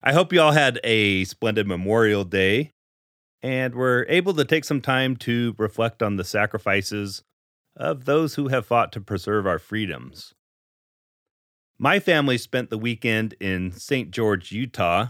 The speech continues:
with my entire extended family, well, except for one niece who had the audacity to go on her honeymoon.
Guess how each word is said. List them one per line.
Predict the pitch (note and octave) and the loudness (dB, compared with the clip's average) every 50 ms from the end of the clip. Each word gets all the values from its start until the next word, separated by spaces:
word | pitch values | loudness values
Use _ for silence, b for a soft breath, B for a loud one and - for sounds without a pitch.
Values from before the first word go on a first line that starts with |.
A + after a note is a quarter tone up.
| - _ | -6 _
with | - G2+ F#2 G2 G2 F#2 - - | -18 -8 -4 -4 -4 -4 -4 -6
my | G2+ G2 G2 F#2+ F#2 F2 E2+ E2+ F#2 G2+ _ _ _ _ - | -6 -4 -2 0 0 -2 -4 -6 -8 -14 _ _ _ _ -14
entire | G2 F#2 - B2 B2 C#3 B2+ G2 F#2 | -12 -6 -2 0 2 2 2 2 0
extended | F2+ - - - G#2+ G#2 G2+ G2 F2 E2 | -2 -8 -12 -6 -6 -6 -4 -4 -8 -10
family, | - G#2 G#2+ A2+ G#2+ F2 D#2+ D2+ D#2+ E2+ F#2 - _ _ _ _ _ _ _ _ _ _ _ _ _ _ A3 | -8 -8 -6 -6 -6 -6 -6 -8 -8 -10 -12 -14 _ _ _ _ _ _ _ _ _ _ _ _ _ _ -10
well, | F#3 D3+ A2 | -8 -8 -6
except | - - A2+ F#2 - | -6 -6 -8 -6 -4
for | F#2 F2+ | -4 -4
one | F2 D#2+ - F#2 G#2 A2 G#2 G2 G2 | -4 -6 -12 -4 0 0 2 2 2
niece | G2+ G2+ G2+ F#2+ G2+ - - | 0 0 0 -2 -4 -6 -6
who | - F2+ | -4 -2
had | F2 F2 F2 F2 | -2 -2 -2 -2
the | F2 E2 F2 F2 - | -4 -4 -4 -6 -4
audacity | F2+ F#2+ F2+ F2+ G2 G2 G2+ F#2+ - - F2 F2 F2+ F2 | -2 -2 0 0 2 2 2 0 0 -4 -6 -4 -4 -4
to | E2 F#2 | -4 -6
go | F2 F#2+ F2+ F2 F2 F#2+ | -6 -4 -4 -4 -4 -6
on | - F2+ G2 F#2+ E2+ | -6 -6 -6 -6 -4
her | F#2 D2+ - | -6 -8 -6
honeymoon. | - A#2 A#2+ G#2+ D#2 C2 A#1 C#2+ F#2+ C3 | -8 -6 -6 -6 -6 -8 -10 -10 -10 -10